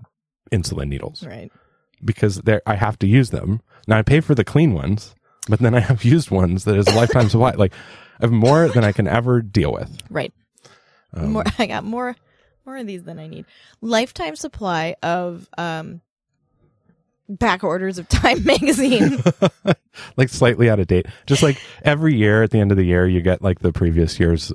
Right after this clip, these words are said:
Speaker 1: or, like, load.
Speaker 2: Yeah, somebody, and, like, if whoever did this hears this, like, I think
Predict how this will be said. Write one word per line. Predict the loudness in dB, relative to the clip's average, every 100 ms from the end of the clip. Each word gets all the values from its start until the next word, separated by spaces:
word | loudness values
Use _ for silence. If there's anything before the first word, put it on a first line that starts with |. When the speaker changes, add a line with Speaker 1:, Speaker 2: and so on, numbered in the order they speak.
| -4
Speaker 1:
or, | -4 -2
like, | -4 -6 -8 -18 -20 -20 -10
load. | -4 0 0 -2 -6 _
Speaker 2:
Yeah, | -2 0 0
somebody, | -2 -4 -2 0 0 -2 -2
and, | -6 -6 -10 _ -10
like, | -6 -6
if | -6
whoever | -6 -6 -4 -4
did | -4 -8 -6
this | -8
hears | -6 -6 -4
this, | -6 -8
like, | -4
I | -4
think | -4 -6